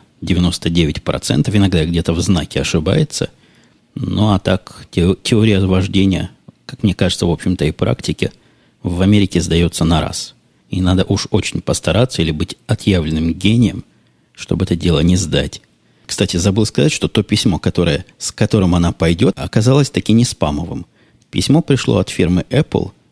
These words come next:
по поводу айбука, который я когда-то жене года три, наверное, даже больше уже,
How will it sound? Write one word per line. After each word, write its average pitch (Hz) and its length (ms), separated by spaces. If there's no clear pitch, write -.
по 98 120
поводу 98 580
айбука, 92 560
который 85 540
я 80 180
когда-то - 440
жене 90 240
года 80 260
три, 98 340
наверное, 80 380
даже 80 220
больше 98 340
уже, 85 240